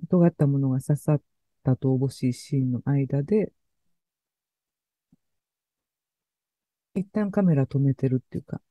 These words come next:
カットが入ってるんですね、ここにね。で、本編で見る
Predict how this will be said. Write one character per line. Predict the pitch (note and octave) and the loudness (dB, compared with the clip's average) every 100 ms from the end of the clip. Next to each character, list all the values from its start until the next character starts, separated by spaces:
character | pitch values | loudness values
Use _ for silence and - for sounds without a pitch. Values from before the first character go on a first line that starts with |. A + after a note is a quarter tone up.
| _ | _
カ | - | -4
ッ | F#3+ - | -4 -2
ト | C3 | -6
が | A2+ - | -6 -10
入 | - C#3 | -4 -4
っ | |
て | - - | -4 -10
る | - | -12
ん | - | -12
で | |
す | - F3 | -10 -10
ね、 | |
こ | - - | -8 -12
こ | - | -12
に | - D3 | -10 -8
ね。 | D#3 _ _ _ _ _ | -10 _ _ _ _ _
で、 | G3+ | -4
本 | G3 B3+ | 2 2
編 | B3+ G#3 | 4 4
で | D#3 | 4
見 | D3+ E3 | 4 4
る | D3 C#3 | 2 0